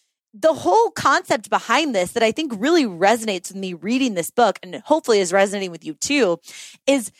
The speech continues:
maybe happiness isn't just about asking, like, "What do you enjoy?"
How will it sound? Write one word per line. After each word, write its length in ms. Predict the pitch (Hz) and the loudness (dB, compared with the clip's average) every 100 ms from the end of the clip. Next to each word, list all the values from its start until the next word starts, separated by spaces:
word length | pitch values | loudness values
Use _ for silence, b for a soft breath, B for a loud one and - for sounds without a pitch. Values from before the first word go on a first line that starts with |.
| b _ | b _
maybe 320 | 226 277 359 622 | 0 2 2 0
happiness 760 | - 269 285 294 233 196 - - | 0 0 0 0 2 0 -2 -4
isn't 320 | 254 254 294 | -2 0 -4
just 240 | 214 262 - | 0 0 2
about 220 | 226 185 | 2 2
asking, 460 | 185 202 208 247 247 | 2 0 -2 -6 -2
like, 180 | 196 175 | -4 -4
"What 380 | 156 165 233 | -4 -2 0
do 100 | 196 | -2
you 180 | 214 202 | -8 -6
enjoy?" 680 | 196 160 - 165 110 - 180 | -6 -6 -6 -4 -4 -6 -14